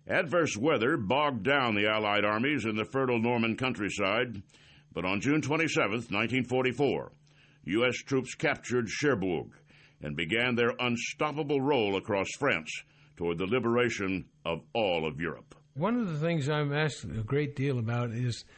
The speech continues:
Speaker 2: "What do you think about Private Ryan?" I thought it was, um, very good. Uh, first of all, the first twenty minutes, the first half hour possibly, was accurate in the sense that what you saw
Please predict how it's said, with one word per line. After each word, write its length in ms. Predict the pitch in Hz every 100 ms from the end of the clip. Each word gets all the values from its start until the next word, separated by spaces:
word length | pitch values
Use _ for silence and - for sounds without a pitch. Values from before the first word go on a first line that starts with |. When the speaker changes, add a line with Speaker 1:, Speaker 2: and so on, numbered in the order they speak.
| - - - -
Speaker 2:
"What 320 | 185 180 -
do 80 | 165
you 100 | 156
think 260 | 156 151
about 360 | 139 131 135 -
Private 380 | 127 127 120 104
Ryan?" 600 | 104 104 92 80 82 82 - - -
I 200 | 123 175
thought 380 | 214 156 143 151
it 200 | 147 127
was, 240 | 135 123 - 131
um, 380 | 135 127 120 107 _ - 123
very 300 | 143 202 170
good. 380 | 110 85 80 101
Uh, 120 | 110
first 320 | - 202 202
of 80 | -
all, 220 | 143 139 - -
the 160 | 127 139
first 340 | - 240 240 - -
twenty 340 | - 220 190
minutes, 360 | 175 160 135 -
the 60 |
first 360 | 127 202 202 -
half 280 | 160 147 143
hour 260 | 135 113
possibly, 760 | 104 131 120 104 92 87 - - - - - - - -
was 260 | 147 160 147 - - _ _ -
accurate 560 | 160 180 - 156 156
in 220 | 127 139 131
the 60 |
sense 400 | 120 - 185 180 -
that 240 | 147 135 - -
what 240 | - 143 147
you 180 | 151 127
saw 720 | - - 220 180 104 98